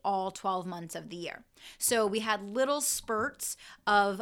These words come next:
of sprints that we did in particular areas in the business, but we didn't focus on them all twelve months. If we took each of those things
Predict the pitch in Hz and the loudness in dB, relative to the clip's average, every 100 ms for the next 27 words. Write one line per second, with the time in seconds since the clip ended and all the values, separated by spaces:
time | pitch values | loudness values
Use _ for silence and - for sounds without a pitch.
0 | - 202 - - - 269 262 - 214 190 | -2 -2 -2 -4 -2 -2 -2 -4 -4 -4
1 | 196 190 190 185 - 202 214 208 220 240 | -4 -2 -2 -2 -4 -4 -4 -4 -6 -4
2 | 214 208 202 190 185 185 180 175 233 240 | -4 -2 -2 -2 -4 -6 -8 -8 -6 -4
3 | 196 185 - - _ 220 240 180 220 226 | -4 -6 -10 -18 _ 0 0 -4 -2 -2
4 | 233 - 214 202 202 196 180 185 - 175 | -2 -2 -6 -4 -6 -8 -8 -8 -6 -6
5 | 180 - - 170 180 - - - - _ | -6 -6 -6 -6 -8 -10 -10 -14 -14 _
6 | _ - - - 269 262 254 - 370 440 | _ -20 -4 0 0 0 -6 -4 -4 -6
7 | - 247 233 220 214 196 196 196 190 196 | -6 -6 -4 -2 -2 -2 -4 -6 -6 -8